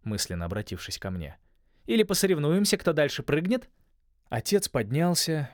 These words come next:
потянулся длинным коричневым телом и зевнул, обнажив клыки. «Пойдем лучше со мной охотиться на вапити, Карак. Тебе пора научиться убивать крупную дичь».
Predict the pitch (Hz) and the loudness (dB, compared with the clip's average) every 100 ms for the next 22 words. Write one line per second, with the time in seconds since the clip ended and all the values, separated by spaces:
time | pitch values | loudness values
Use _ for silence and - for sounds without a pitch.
0 | _ 120 117 139 185 190 - 107 107 113 | _ -4 0 2 4 2 0 -2 0 -2
1 | 101 95 90 101 95 - 87 87 87 147 | -2 -4 -4 -4 -4 -6 -6 -6 -4 -4
2 | 165 151 - 117 101 92 123 151 - 95 | -2 -4 -4 -4 -4 -4 -4 -4 -6 -6
3 | 95 87 95 - 101 98 73 - _ _ | -8 -6 -10 -6 -8 -6 -14 -16 _ _
4 | _ _ _ - - 175 208 165 147 123 | _ _ _ -8 -6 0 2 2 0 0
5 | - 123 131 107 98 120 110 - 104 107 | 0 0 2 0 0 -2 -2 -4 -2 2
6 | 139 - 92 - 82 80 - - _ _ | 0 0 -12 -8 -8 -8 -14 -20 _ _
7 | _ _ 160 170 151 143 135 131 127 - | _ _ -2 0 2 2 2 0 0 -2
8 | 143 - 104 107 110 87 - 98 98 92 | -2 -2 -2 0 0 -2 -8 -8 -4 -6
9 | 82 80 - | -6 -10 -16